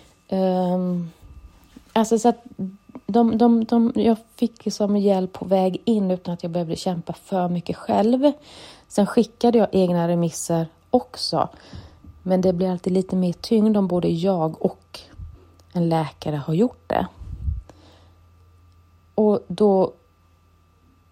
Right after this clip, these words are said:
skriver de också en remiss till psykiatrin. Men de kände ju inte mig överhuvudtaget.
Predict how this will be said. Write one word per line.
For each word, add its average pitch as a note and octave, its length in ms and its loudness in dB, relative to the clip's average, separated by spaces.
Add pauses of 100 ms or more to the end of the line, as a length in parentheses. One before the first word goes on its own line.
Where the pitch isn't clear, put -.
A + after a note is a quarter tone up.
(200)
skriver F3 580 0
de D#3 220 -4
också - 460 -8
en D#3+ 220 -2
remiss D#3 360 -6
till - 160 -14
psykiatrin. - 720 -4 (2500)
Men G3 520 4
de G#3 340 4
kände G#3 520 4
ju B3 100 12
inte E3 240 2
mig D#3+ 320 -2
överhuvudtaget. F3 1300 2